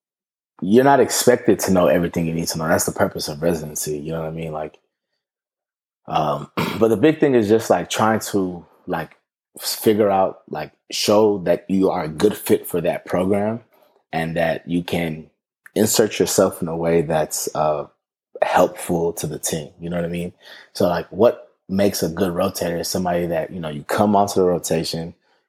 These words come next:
you see the lay of the land, you see how you can input yourself in the lay of the land and see how you can, like, improve the processes where, like,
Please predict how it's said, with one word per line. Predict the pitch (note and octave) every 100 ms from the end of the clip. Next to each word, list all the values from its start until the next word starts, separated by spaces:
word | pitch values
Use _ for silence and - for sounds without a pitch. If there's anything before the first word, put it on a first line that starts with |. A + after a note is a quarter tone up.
| _ _ _
you | G2+
see | - G#2+
the | F#2+
lay | F2+ F2+
of | E2
the |
land, | D#2+ D#2+ D#2+ D#2+
you | D2+
see | - G2
how | F#2
you | F2+
can | -
input | - F2+ - G2 -
yourself | E2 - E2 E2+
in | - D#2+
the |
lay | D#2+ E2+
of | D#2+
the | D#2
land | D2+ D#2 D#2+ D2+
and | D2+
see | - F#2+
how | F2
you | E2
can, | - D#2+ D2
like, | - D2 -
improve | - F2+ - G2 F2+
the | F2+
processes | - F#2 F#2 - E2+ - D#2+ D#2+ - _ _ _ _ _
where, | D#2+ E2 E2 E2
like, | D#2+ D2 -